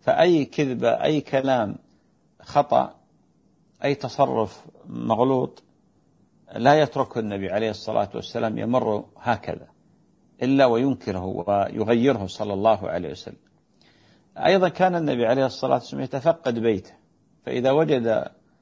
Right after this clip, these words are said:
تصاليب، يعني صور، كما جاء في الصحيح، كان، آه، يزيلها عليه الصلاة والسلام، يزيلها. ولذلك مرة لما عاد من سفر، تقول عائشة بأنها،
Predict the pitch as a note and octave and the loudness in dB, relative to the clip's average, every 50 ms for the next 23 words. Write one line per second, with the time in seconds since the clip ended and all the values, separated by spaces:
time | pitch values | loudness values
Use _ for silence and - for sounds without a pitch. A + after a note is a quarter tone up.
0 | _ _ _ _ _ _ _ _ - B2 - - C3 A#2+ A#2 A#2 C3 C3+ B2 G2+ | _ _ _ _ _ _ _ _ -8 -8 -2 2 4 4 4 4 4 2 0 0
1 | F2+ G2 F#2 F#2 G2+ G2+ F#2+ - C#3+ C#3 A#2+ G#2 G2+ - - - _ _ _ _ | 0 -2 -2 -2 -4 -4 -6 -4 0 2 4 4 2 2 0 -6 _ _ _ _
2 | _ _ - - A2 A2+ G#2+ G#2+ A2+ A#2+ - G2 G2+ - G#2 - - - G#2 - | _ _ -10 -8 -6 -4 -4 -2 -2 0 0 -2 -2 -4 -8 -10 -6 -6 -4 -2
3 | G#2+ A#2 C3 C#3 - - _ _ _ _ _ _ _ _ _ _ _ _ _ _ | -2 -2 -2 -4 -6 -10 _ _ _ _ _ _ _ _ _ _ _ _ _ _
4 | _ _ - - C3+ D3 D3 C#3 C#3+ D3 D3 G#2 - - - - _ _ - A#2+ | _ _ -2 2 2 2 4 2 2 2 2 0 -2 -4 -8 -14 _ _ -8 -4
5 | A2+ G2+ G2 F#2+ F#2 F2 - - A#2+ A#2+ A#2 A2+ C3+ E3 E3 C#3+ B2 G#2 G2+ G2 | -2 -2 -2 -2 -2 -4 -6 -4 -2 -2 -2 2 2 4 4 4 4 2 2 0
6 | F2+ F2 G2 G#2+ G#2+ G2 - - - G2+ G2+ F#2+ - - - - - - - - | 0 0 0 -2 -2 -2 -4 -4 -4 -2 0 0 0 -2 -6 -18 -20 -20 -20 -20
7 | - - _ _ _ _ _ _ _ _ _ _ _ _ _ _ _ - F2 F#2+ | -20 -20 _ _ _ _ _ _ _ _ _ _ _ _ _ _ _ -10 -6 -4
8 | G2+ G#2+ C3+ C#3+ A#2+ F2 D2 - - _ _ _ _ _ _ _ _ _ _ _ | -2 2 2 2 2 2 -2 -8 -16 _ _ _ _ _ _ _ _ _ _ _
9 | _ - A2 A#2 C3+ D3+ D3+ D3 C3 - C#3 C#3+ D3 C#3+ C#3+ B2+ - C3 A#2+ A#2+ | _ -12 -4 0 2 2 2 2 0 -2 -2 0 2 2 2 2 2 0 0 0
10 | A#2+ A2+ A#2 A#2 A2+ A#2 C3+ C#3+ C3+ B2 A#2 A2+ - - - A2 G2 - - B2+ | 0 0 2 0 2 2 2 2 2 2 0 -2 -2 -4 -6 -8 -2 0 2 2
11 | G#2 G#2+ A2 - - - - A2+ - - B2+ A#2 A#2 B2+ C3+ B2 A2+ A2+ - A#2+ | 4 4 2 2 0 -4 -12 -10 -4 0 0 2 2 2 2 2 0 0 -2 -4
12 | G#2 A2+ A2 G#2+ A2+ A#2 A#2 A#2 A2 G#2+ A2 G#2+ - | -4 -4 -4 -4 -4 -4 -4 -4 -4 -4 -4 -4 -6